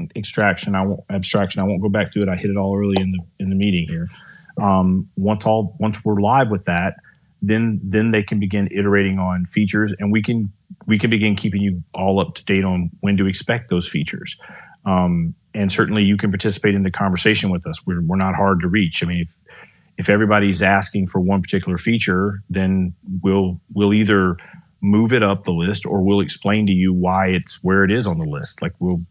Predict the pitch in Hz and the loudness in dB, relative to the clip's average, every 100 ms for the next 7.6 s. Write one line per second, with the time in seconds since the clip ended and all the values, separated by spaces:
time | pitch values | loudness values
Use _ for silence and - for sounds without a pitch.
0 | - 90 90 87 95 87 78 95 95 101 | -8 -2 -2 -2 -2 -2 -2 -2 -2 -4
1 | - _ - 92 98 101 95 80 - _ | -8 _ -6 -2 0 0 -2 -2 -10 _
2 | - - 107 104 90 92 90 90 85 80 | -12 -4 0 0 2 2 2 0 -2 -6
3 | 92 92 92 82 85 - - - 90 104 | -2 0 0 -2 -6 -14 -10 -4 0 2
4 | 92 - 95 87 104 98 90 87 101 - | 0 -4 -2 2 2 2 0 0 -2 -2
5 | 98 92 87 90 90 - 92 90 87 - | 0 0 0 -2 -2 -2 -2 -2 -2 -6
6 | - - - - _ - 113 104 98 95 | -14 -20 -20 -20 _ -4 -2 0 0 0
7 | 87 90 98 95 87 85 | 0 2 0 0 -2 -2